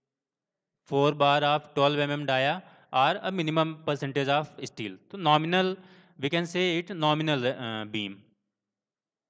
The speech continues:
Nominal beam is provided here. If we talk about column, the column is designed for the horizontal wind load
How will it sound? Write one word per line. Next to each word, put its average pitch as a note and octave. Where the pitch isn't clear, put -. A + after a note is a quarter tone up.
Nominal C#3
beam D3+
is E3+
provided C3+
here. C#3+
If C3+
we E3
talk F3+
about F#3+
column, F3+
the F#3
column D#3+
is F3+
designed D#3
for E3+
the F3+
horizontal D#3
wind F3
load F#3+